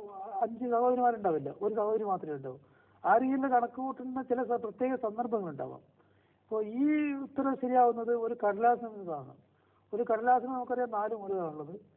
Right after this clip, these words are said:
ഈ നാല് മുറികളും മുറിച്ച് കഴിഞ്ഞാൽ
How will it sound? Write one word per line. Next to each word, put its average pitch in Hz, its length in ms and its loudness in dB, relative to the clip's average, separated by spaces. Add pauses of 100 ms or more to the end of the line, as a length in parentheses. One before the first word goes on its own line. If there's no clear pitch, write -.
(640)
ഈ 220 180 -10
നാല് 214 360 0
മുറികളും 226 460 -2
മുറിച്ച് 214 260 -6
കഴിഞ്ഞാൽ 202 440 -4